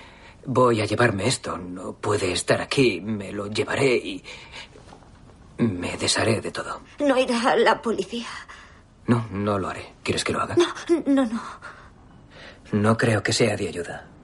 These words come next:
Speaker 1: No creo que haga nada bueno si se siente amenazado. Volveré mañana y mientras estemos hablando, buscaré la forma de hablarle de esto.
Speaker 2: Estoy asustada.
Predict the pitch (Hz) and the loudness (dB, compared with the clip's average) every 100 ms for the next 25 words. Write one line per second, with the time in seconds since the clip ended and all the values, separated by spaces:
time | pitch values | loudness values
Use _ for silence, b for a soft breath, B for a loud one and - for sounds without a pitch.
0 | - - - - 117 120 117 123 113 104 | -20 -20 -20 -6 0 0 4 2 4 2
1 | 95 107 95 107 85 82 - 117 - 110 | 2 0 2 -2 -4 -6 -2 0 0 0
2 | 101 80 - - - - - - - - | 0 -4 -6 -6 -8 -10 -14 -20 -20 -20
3 | - - - - 95 104 131 113 90 - | -20 -10 -2 -2 2 4 4 2 0 2
4 | 139 123 113 98 92 104 - - - - | 4 2 0 -4 -8 -8 -10 -8 -8 -10
5 | B - - - - - - 131 127 117 | B -20 -20 -8 -4 -4 -2 -2 2 2
6 | 104 - - - - - B B B B | 0 -2 -8 -14 -20 -20 B B B B
7 | - - - 87 135 143 113 104 87 113 | -20 -8 2 2 6 4 4 -2 -6 -8
8 | - - - 110 104 98 147 110 90 - | -8 -6 -2 0 0 2 2 2 -2 -6
9 | - - - 101 - - - - - - | -6 -6 -4 -2 -2 -8 -12 -12 -8 -8
10 | - - - B B B B - - - | -8 -14 -20 B B B B -20 -20 -20
11 | - - - - - - - - - - | -20 -20 -20 -20 -20 -20 -20 -20 -20 -20
12 | - - - - - - 240 - 233 381 | -20 -20 -20 -20 0 2 2 4 4 6
13 | - - - | 2 -2 -4